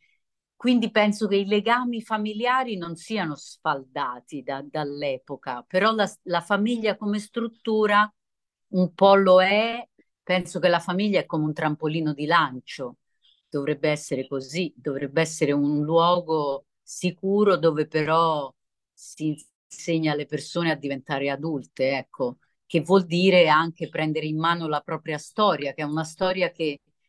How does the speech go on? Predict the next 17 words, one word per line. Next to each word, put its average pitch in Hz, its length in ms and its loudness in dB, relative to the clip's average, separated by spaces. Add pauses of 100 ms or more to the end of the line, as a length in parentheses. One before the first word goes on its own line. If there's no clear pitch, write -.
(220)
geneticamente 175 1120 -2
o 156 200 -2
genealogicamente 170 1400 -2
può 160 140 0
essere 156 260 -6
legata 156 560 0 (380)
alla 165 240 0
struttura 175 600 -2
famiglia, 196 600 0
ma 147 160 -2
da 151 100 -4
un 160 100 -6
punto 170 240 -8
di 160 120 -4
vista 160 380 -2
poi 175 280 4
interiore 160 840 2